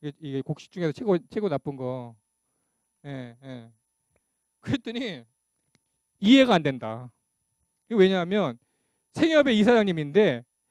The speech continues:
현미, 현미, 현미만 먹자고 또 저기 강-, 강연 하러 다니는 모 박사님이 있거든요. 현미만, 현미만 먹-, 현미만 먹어야 된다고 전에 이상구 박사처럼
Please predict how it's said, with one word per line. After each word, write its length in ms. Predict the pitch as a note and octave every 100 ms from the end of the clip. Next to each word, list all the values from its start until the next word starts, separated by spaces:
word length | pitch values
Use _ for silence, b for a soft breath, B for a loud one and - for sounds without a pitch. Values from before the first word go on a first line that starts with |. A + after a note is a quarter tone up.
| _ _ _ _ _
현미, 720 | - G4 F4 F4 F4+ G3+ C3 C#3+ _ _
현미, 480 | - D#4+ E4 E4 C4 G3+
현미만 400 | - E4+ E4+ B3+
먹자고 340 | B3+ D4+ D4
또 200 | D4 C4+ G#3 _ _ _
저기 240 | G#3+ B3+
강-, 240 | A3+ G3+ G#3+
강연 260 | - A#3
하러 140 | B3+ B3
다니는 320 | G3 A3+ A3+
모 100 | F#3
박사님이 360 | E3+ E3+ A3+ A3
있거든요. 500 | G3 D#3 F3+ F3+ A2+ - _ _ _ _ _ -
현미만, 460 | C#4 C4+ C4 A#3 F#3
현미만 420 | C#4 C#4 B3+ G#3+
먹-, 100 | F#3+
현미만 440 | - C#4 B3+ A#3 G#3+
먹어야 240 | E3+ G3+
된다고 540 | F#3+ F3+ F3 A#3+ F#3+ B2+ _ _ _ _ _ -
전에 220 | F3 G#3+
이상구 360 | F#3 F3 G#3+ G3+
박사처럼 600 | E3+ F3 F3+ A3+ F3